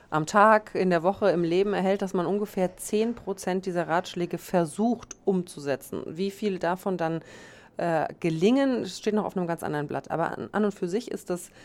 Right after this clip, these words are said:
Geben und das Ne-, Annehmen von Ratschlägen eine ziemlich sinnlose <laughs> Sache. Deshalb halten wir uns mit Ratschlägen komplett zurück, sondern haben eben auch dieses humanistische Menschenbild, dass wir sagen,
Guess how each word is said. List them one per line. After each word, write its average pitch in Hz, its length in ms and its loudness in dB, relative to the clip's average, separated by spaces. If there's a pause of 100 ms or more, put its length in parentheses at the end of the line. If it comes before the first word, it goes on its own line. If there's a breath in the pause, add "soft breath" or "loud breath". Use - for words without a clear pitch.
(340 soft breath)
Geben 220 480 0
und 170 140 -2
das 170 160 -4
Ne-, 170 280 -2
Annehmen 208 420 2
von 185 160 -4
Ratschlägen 180 560 -2
eine 160 160 -4
ziemlich 180 320 -4
sinnlose 175 560 2
<laughs> - 0 -
Sache. - 440 -4 (560 loud breath)
Deshalb 185 280 2
halten 190 280 2
wir 202 120 2
uns 214 160 -4
mit 170 160 -2
Ratschlägen 180 640 -2
komplett 185 440 -4
zurück, 208 360 -2
sondern 196 440 0
haben 180 220 -4
eben 175 220 -4
auch 175 140 -2
dieses 160 520 -10 (120)
humanistische 190 540 -2
Menschenbild, 190 580 -2
dass 180 120 -8
wir 175 80 -4
sagen, 170 320 0